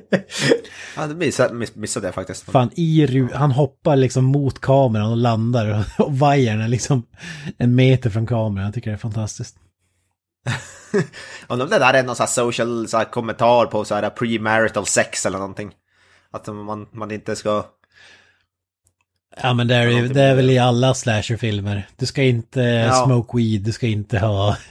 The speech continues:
Speaker 2: <laughs> premarital sex för att
Speaker 1: Ja, precis.
Speaker 2: bli
Speaker 1: Då kommer
Speaker 2: slashad.
Speaker 1: en leprechaun. Ja, då kommer en leprechaun ut ur dicken på dig. Då, jag tycker de sköter det snyggt i den här filmen.
Speaker 2: <laughs> Ja, fa-, fantastiskt fin.
Speaker 1: Ja, ja.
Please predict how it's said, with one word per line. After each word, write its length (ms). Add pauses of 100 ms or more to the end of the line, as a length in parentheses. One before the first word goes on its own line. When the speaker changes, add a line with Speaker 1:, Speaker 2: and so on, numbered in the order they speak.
Speaker 2:
<laughs> 240
premarital 560
sex 340
för 460
att 60
Speaker 1:
Ja, 260
precis. 320 (180)
Speaker 2:
bli 260
Speaker 1:
Då 80
kommer 280
Speaker 2:
slashad. 300
Speaker 1:
en 80
leprechaun. 440 (540)
Ja, 240
då 80
kommer 160
en 100
leprechaun 460
ut 220
ur 200
dicken 360
på 120
dig. 100 (280)
Då, 100
jag 200
tycker 200
de 60
sköter 200
det 80
snyggt 240
i 20
den 100
här 100
filmen. 320
Speaker 2:
<laughs> 40 (2500)
Ja, 200 (320)
fa-, 320
fantastiskt 520
fin. 180 (1120)
Speaker 1:
Ja, 220
ja. 120